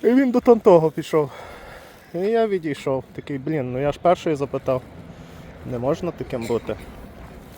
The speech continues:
Ну і він мене покликав і продав мені за, там, за три бакси.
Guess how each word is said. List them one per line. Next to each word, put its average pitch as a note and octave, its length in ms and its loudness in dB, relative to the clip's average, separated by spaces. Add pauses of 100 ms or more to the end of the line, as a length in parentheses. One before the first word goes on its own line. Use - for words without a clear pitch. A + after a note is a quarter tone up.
(300)
Ну F3+ 260 -2
і F#3 540 -2 (1040)
він E3 140 0
мене E3 220 2
покликав C#3+ 680 2
і B2 120 -4
продав B2+ 480 0
мені B2+ 260 -6
за, A#2 340 -4 (420)
там, A2+ 200 -4
за A#2+ 140 0
три B2+ 220 -4
бакси. A#2 440 0